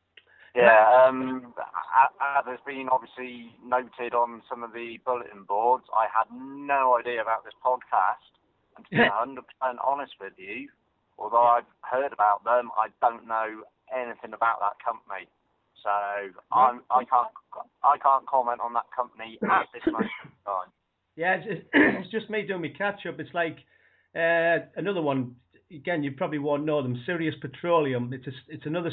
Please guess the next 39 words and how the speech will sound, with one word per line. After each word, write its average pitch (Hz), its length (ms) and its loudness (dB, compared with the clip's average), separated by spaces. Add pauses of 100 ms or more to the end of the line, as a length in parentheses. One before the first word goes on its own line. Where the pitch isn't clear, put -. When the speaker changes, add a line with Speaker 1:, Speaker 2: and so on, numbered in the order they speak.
Speaker 2:
story. 139 560 0 (520)
I'm 156 100 -4
just 202 160 -6
picking 196 220 0
up 190 120 0
on 147 120 0
these 131 260 -2
'cause 131 100 -6
we've 160 300 -4
covered 151 220 -4
these 127 200 -2
on 131 120 -2
the 123 180 -4
sites, 123 420 0
and, 131 140 -4
uh, 131 300 -4 (180)
I've, 135 120 -12 (300)
I've 131 240 -6
spoke 165 260 0
to, 151 120 -2
uh, 147 120 2
Bobo 143 640 0
Kuti, 131 440 -6 (340)
the 127 60 -16 (100)
C 156 60 -4 (180)
E 139 60 2
O, 127 160 4
and 120 280 -4
Graham 135 300 0
Lyon, 123 560 2 (400)
the 131 80 -8
technical 139 320 0
advisor. 123 720 0
So 135 260 -4
for 143 120 0
anybody 147 340 0
who 131 140 -2
holds, 139 480 -2
uh, 135 200 0